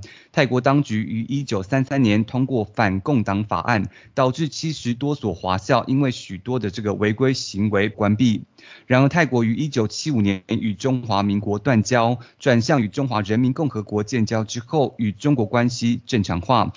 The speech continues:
对华校的看法也发生变化。那么中文呢，也开始被视为一种是可带来经济利益的语言。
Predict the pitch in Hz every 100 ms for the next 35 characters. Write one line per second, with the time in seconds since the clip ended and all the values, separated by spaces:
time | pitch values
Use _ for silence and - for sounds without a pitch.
0 | - - _ - 139 - 107 113 135 110
1 | - 165 120 98 90 85 101 98 107 104
2 | 123 92 120 98 98 - - 156 131 165
3 | 165 127 107 117 107 - 135 - 123 123
4 | - 131 107 120 117 92 - 120 107 -
5 | 104 139 120 104 104 151 151 151 120 127
6 | 131 127 104 90 82 87 90 101